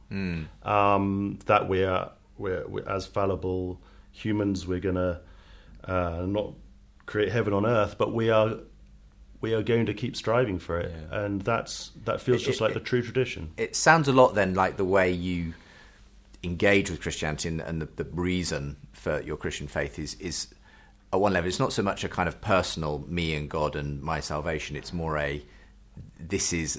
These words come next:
Speaker 1: the way we change the wo-, the way that we create the kind of society that
Speaker 2: Um,
Speaker 1: we need.
Speaker 2: yeah, well, there is also a more personal level. Maybe it's,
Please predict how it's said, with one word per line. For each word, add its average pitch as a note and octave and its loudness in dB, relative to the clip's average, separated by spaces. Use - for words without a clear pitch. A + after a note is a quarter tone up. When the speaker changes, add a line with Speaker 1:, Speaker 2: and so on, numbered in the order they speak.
Speaker 1:
the E2 -4
way E2+ 2
we D#2 -2
change D#2 -2
the D2+ -6
wo-, D#2 -4
the D#2+ -4
way F2 2
that D2+ -6
we D#2 -4
create D#2+ -2
the E2 -10
kind D2+ -6
of D2 -8
society D2 -6
that C2+ -8
Speaker 2:
Um, D3+ 6
Speaker 1:
we D3+ 4
need. D#3 0
Speaker 2:
yeah, D3 12
well, B2 12
there B2 8
is A#2 8
also A2+ 6
a - 8
more G2 4
personal G2 2
level. F#2 4
Maybe A#2+ 8
it's, G#2+ 2